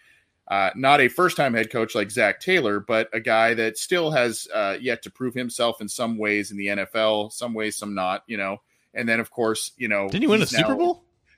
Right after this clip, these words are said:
Speaker 1: Well, that's what I said. Some ways, some not. He won a Super Bowl, but, uh, was unceremoniously exited
Speaker 2: Sure.
Speaker 1: from his role.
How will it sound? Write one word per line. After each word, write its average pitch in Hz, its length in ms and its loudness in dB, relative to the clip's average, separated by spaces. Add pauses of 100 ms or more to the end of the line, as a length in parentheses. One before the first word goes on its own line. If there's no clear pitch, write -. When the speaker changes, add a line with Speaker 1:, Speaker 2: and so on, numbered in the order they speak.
(120)
Speaker 1:
Well, 165 320 10
that's 139 160 4
what 147 60 2
I 127 40 2
said. 123 240 0
Some 117 200 -2
ways, 110 180 -2
some 101 180 -8
not. 107 300 0
He 120 80 -4
won 139 200 2
a 120 40 -2
Super 104 240 -6
Bowl, 98 220 -2
but, 107 280 -2
uh, 110 240 2
was 113 160 -4
unceremoniously 120 1300 -2 (400)
exited 131 380 0
Speaker 2:
Sure. 117 40 -16
Speaker 1:
from 113 220 -6
his 107 200 -6
role. 113 420 -2